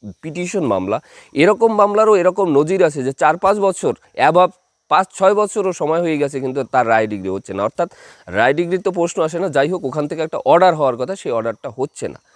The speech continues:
যে জমিটা আপনার, এরকম। তো এরকম অনেক প্রশ্ন বা অনেক ইয়া, আহ, ঝামেলা থেকে যায়, যেগুলো আমরা সাধারণত এই আদালতগুলায় পারি না। কিন্তু আপনি যদি এভাবে আদালত করতে পারেন এবং এভাবে যদি আপনি মামলাটা টেক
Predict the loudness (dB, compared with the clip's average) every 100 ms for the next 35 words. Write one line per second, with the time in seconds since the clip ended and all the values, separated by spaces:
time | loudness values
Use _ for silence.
0 | -8 -4 0 0 0 -2 -2 -4 -12 -10
1 | -4 0 0 -4 -20 _ -18 -8 -2 0
2 | 0 -4 -2 0 0 -2 -6 -6 -6 -6
3 | -4 -2 -2 -2 -4 -8 _ _ _ -2
4 | 0 0 -4 _ _ -4 -4 -4 -2 0
5 | 2 0 -4 -4 -2 -2 -4 -4 -4 -2
6 | 0 0 -2 -4 -6 -6 -6 -8 -6 -4
7 | -4 -6 -6 -4 -4 0 0 2 0 -6
8 | _ -20 _ -6 -6 -6 -14 _ -10 -8
9 | -6 -4 0 0 0 -2 -4 _ _ _
10 | _ _ -2 2 4 4 4 4 2 -2
11 | _ -8 -6 -4 -2 -2 -2 -2 -4 -4
12 | -4 -2 -4 -4 -2 0 0 0 0 2
13 | 2 0 -2 -4 -6